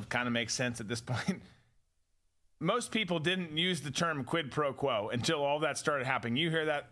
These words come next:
thrown away around all, all the freaking time now. But those are the types of deals that we would make in my weird, crazy, dark world.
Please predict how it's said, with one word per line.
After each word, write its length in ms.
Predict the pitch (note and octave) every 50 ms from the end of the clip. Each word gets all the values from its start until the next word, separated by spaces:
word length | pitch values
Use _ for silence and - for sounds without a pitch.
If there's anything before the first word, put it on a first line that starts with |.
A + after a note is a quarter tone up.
| - -
thrown 240 | - C#3+ D#3 D#3 D3+
away 220 | C#3+ C3+ C3+ C3+ -
around 360 | - C3 C3 C3 B2 A#2+ A#2+ B2 -
all, 480 | C#3 C#3+ D3 D3+ D#3 D3+ D3+ D3+ D3+ -
all 200 | - C#3+ D3+ D#3+
the 80 | D3+ C3+
freaking 440 | - - - D#3 D3 B2+ C#3+ B2+ A2+
time 300 | - C3 B2+ C3 C3 B2+
now. 280 | A#2+ A2 G#2 G#2 G#2+ - - - - _ _
But 120 | E3+ E3+
those 220 | F3+ A3 B3+ B3 B3+
are 40 | B3+
the 80 | A3
types 320 | F3+ A3 G3+ G3+ E3+ - E3+
of 100 | C#3 B2+
deals 440 | D#3+ E3+ D#3+ D#3 D3 C#3+ C3 A2+ A#2
that 200 | B2 D3 C#3+ C#3
we 160 | D3 F3+ G#3+
would 180 | G#3+ F#3 D#3+ C#3+
make 440 | D3 C#3+ C3+ B2+ - - - - - - - - _ _ _ _ _ _ _ _ -
in 160 | D#3+ D3+ D3
my 400 | D3 D3+ D#3 D#3 F3+ F#3+ F3+ D#3+ -
weird, 760 | A#2+ C#3+ C#3+ C#3+ D3+ D3+ C#3+ C#3 C3+ B2+ B2+ A#2+ G#2+ A#2+ - - - _ - - _ _ _ _ _
crazy, 420 | - - F#3 F3 E3 D3+ C3 C#3
dark 380 | C3 B2 C#3 C3 B2+ A#2 A2+ -
world. 420 | B2 A#2+ A2 G2+ F2+ E2+ D#2+ D#2+